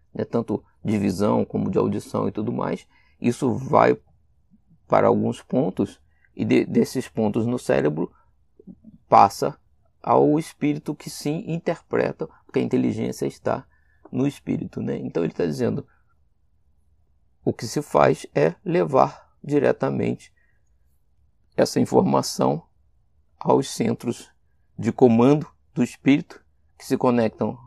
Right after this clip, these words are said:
nos cérebros, mas bypassando, né, é, sem utilizar o, o, os mecanismos como olhos, ouvidos e outros, que são os nossos sensores, né,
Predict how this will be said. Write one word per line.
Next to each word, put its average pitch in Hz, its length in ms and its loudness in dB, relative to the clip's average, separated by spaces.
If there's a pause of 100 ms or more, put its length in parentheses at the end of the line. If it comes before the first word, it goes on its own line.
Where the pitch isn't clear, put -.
(200)
nos 120 320 -6
cérebros, 139 540 -2 (320)
mas 123 180 2
bypassando, 127 880 4
né, 117 500 -2
é, - 40 -2
sem 131 300 2
utilizar 120 880 0 (380)
o, 120 280 2
o, 101 1200 0
os 113 100 -4
mecanismos 110 840 0 (220)
como 113 380 -2 (460)
olhos, 117 460 4
ouvidos 101 560 0
e 101 60 0
outros, 101 540 -2 (220)
que 113 80 0
são 107 400 -2 (220)
os 95 460 -4
nossos - 580 -8 (400)
sensores, 104 800 -2
né, 120 200 -4